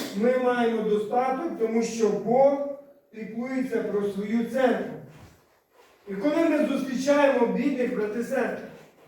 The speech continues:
давайте ми не будемо так, знаєте, скоропально проходити біля них, а все-таки будемо старатися їх помічати. Тому що Бог,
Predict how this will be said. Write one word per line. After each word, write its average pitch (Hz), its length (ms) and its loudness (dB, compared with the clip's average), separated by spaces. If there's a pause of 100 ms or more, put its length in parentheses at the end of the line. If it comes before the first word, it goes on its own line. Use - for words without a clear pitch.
(240)
давайте 269 540 2
ми 269 460 4 (220)
не 214 180 0
будемо 277 540 2
так, 233 420 2
знаєте, 233 380 -2
скоропально 233 720 4
проходити 208 640 -2
біля 202 300 -2
них, 254 340 0 (800)
а 180 200 2
все-таки 240 500 0
будемо 240 520 4 (360)
старатися 208 760 -2
їх 190 340 -4
помічати. 214 720 -2 (800)
Тому 247 280 2
що 226 600 2
Бог, 277 220 2